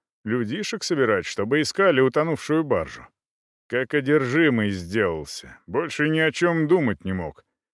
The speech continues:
Завтрака ждать не стал, едва помылся, оделся и к реке пошёл.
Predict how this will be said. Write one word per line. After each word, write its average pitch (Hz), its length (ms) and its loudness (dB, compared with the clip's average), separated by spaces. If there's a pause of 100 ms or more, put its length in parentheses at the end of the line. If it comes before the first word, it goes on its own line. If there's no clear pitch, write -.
(140)
Завтрака 127 680 -2
ждать 120 360 2
не 117 140 0
стал, 104 380 0
едва 139 360 0
помылся, 131 680 2
оделся 139 480 2
и 170 160 0
к - 120 -14
реке 190 340 -2
пошёл. 92 460 -2